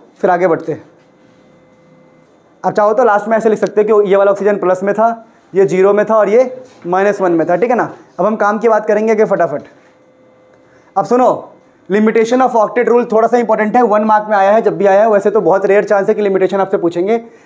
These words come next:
इसमें से ज़्यादातर question वहाँ से आएंगे जो हम पढ़ेंगे, molecular orbital theory और valence bond theory, वहाँ से question आएंगे generally।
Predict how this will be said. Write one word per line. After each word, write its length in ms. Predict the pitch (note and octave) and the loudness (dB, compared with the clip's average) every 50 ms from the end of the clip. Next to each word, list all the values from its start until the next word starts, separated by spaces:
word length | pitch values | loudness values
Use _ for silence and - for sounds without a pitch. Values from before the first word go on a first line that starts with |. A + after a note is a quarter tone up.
| _ _ _ - | _ _ _ -4
इसमें 200 | F#3+ F3 G3+ G#3+ | -4 -2 0 0
से 100 | A3 A#3+ | 0 0
ज़्यादातर 500 | A#3+ A#3+ - - F#3 D#3+ G3 G3 A3 A3+ G3+ | -2 -2 -8 -6 -2 0 2 2 2 2 2
question 260 | G3 G3+ G3+ A3 G#3 | 0 0 0 0 0
वहाँ 180 | G3 F#3+ G3 | 0 0 0
से 100 | G3 G#3 | 0 2
आएंगे 300 | G3 F#3 F#3 G3 A3+ A#3+ A#3+ - - - - _ _ - | 2 2 2 2 0 0 -2 -6 -14 -20 -20 _ _ -4
जो 140 | D3 F#3+ | -2 -2
हम 100 | G3+ G3 - | -2 0 0
पढ़ेंगे, 260 | G3 F#3 G3+ A3 A#3 | 0 0 0 0 0
molecular 420 | G#3+ G3 F#3+ F#3 F#3 E3 G3 G#3+ G#3 | 0 0 0 0 0 0 0 0 0
orbital 320 | G3 F3 F#3 F#3+ G3+ G3 | 0 0 0 0 0 0
theory 300 | F3 G3 F3+ D#3+ D3 - - - - _ _ _ _ _ _ - | 0 0 0 0 -2 -4 -8 -14 -20 _ _ _ _ _ _ -2
और 100 | F#3+ F3 | 0 2
valence 280 | F3 F#3 F#3+ G#3+ G3+ | 2 2 2 0 0
bond 260 | F3 F#3+ G3+ G#3 G3+ - | 0 0 0 0 0 0
theory, 200 | G#3 G3 G#3+ A#3 | 0 0 2 2
वहाँ 200 | G#3+ G3+ G3+ G3+ | 2 2 0 0
से 80 | G#3 G#3 | 0 0
question 240 | G#3 G3 G3+ G#3+ | 0 -2 0 -2
आएंगे 220 | G3 F#3 F#3+ G#3 G#3+ | -2 0 0 0 0
generally। 360 | G#3 F#3 F3 E3+ D#3 C#3+ | 0 0 0 -2 -2 -4